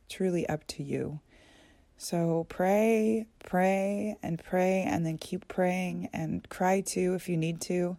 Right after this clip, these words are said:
Reach out to someone who can help. There's plenty of help everywhere. It's right there. When in recovery from addiction, we begin to gain our freedom. We connect with ourselves and others again. We are present for our life,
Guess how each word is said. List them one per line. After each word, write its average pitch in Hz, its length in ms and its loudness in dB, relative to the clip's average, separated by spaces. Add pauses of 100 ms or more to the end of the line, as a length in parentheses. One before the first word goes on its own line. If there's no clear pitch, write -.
Reach 214 280 2
out 220 160 4
to 220 80 -2
someone 196 320 0
who 196 100 0
can 180 160 -2
help. 165 340 -4
There's 165 540 -6
plenty 185 380 0
of 180 140 -2
help 151 360 -4
everywhere. 147 680 -2 (240)
It's - 160 -12
right 170 260 2
there. 135 340 -4 (500)
When 220 520 4
in 196 300 2
recovery 214 480 2
from 196 200 -2
addiction, 165 680 -2
we 196 220 2
begin 185 500 -2
to - 180 -6
gain 165 320 -2
our 160 120 -2
freedom. 190 580 -2
We 180 140 0
connect 180 400 -4
with 175 120 -2
ourselves 165 500 0
and 165 180 -2
others 160 420 -2
again. 151 560 -4 (140)
We 170 80 4
are 160 60 6
present 156 380 2
for 160 120 0
our 151 160 4
life, 160 500 -2